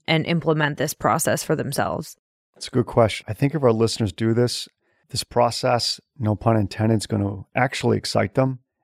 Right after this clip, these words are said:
Speaker 2: and, and get them motivated. Take a look at what you want to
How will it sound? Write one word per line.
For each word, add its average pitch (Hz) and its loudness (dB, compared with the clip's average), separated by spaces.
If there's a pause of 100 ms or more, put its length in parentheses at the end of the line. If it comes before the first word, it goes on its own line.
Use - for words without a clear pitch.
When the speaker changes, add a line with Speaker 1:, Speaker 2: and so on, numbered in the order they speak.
(180)
Speaker 2:
and, 101 -2
and 104 -2
get 107 2
them 101 0
motivated. 92 -6 (240)
Take - -2
a 180 0
look 156 2
at 127 2
what 120 0
you 135 2
want 120 2
to 104 -2